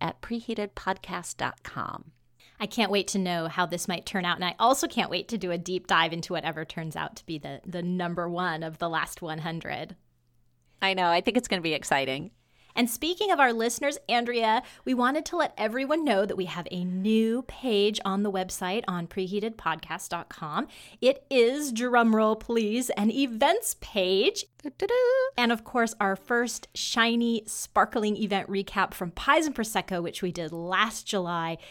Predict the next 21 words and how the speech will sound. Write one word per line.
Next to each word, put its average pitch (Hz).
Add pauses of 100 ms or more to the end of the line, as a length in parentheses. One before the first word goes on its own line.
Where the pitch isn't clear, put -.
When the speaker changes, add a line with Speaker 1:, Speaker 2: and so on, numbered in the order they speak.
(200)
Speaker 2:
is 202
up 277
there 262
so 240
you 185
can 175
take -
a 269
look, 220
read 240
all 214
about 180
it, 180
and 175
also 180
see 190
some 175
really 196
fun 170
pictures. -
So 170